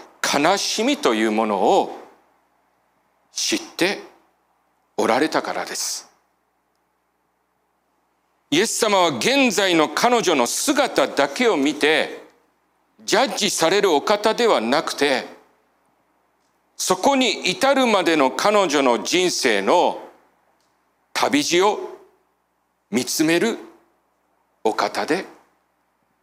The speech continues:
あったからです。皆さん、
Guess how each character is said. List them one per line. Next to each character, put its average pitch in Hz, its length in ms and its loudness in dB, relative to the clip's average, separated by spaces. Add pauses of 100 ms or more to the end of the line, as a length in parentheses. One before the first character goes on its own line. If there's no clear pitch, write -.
(160)
あ - 80 -6
っ - 100 -8
た - 120 -10
か - 80 -6
ら - 60 -6
で - 40 -12
す。 - 460 -10 (3000)
皆 120 160 0
さ 104 200 0
ん、 80 60 -8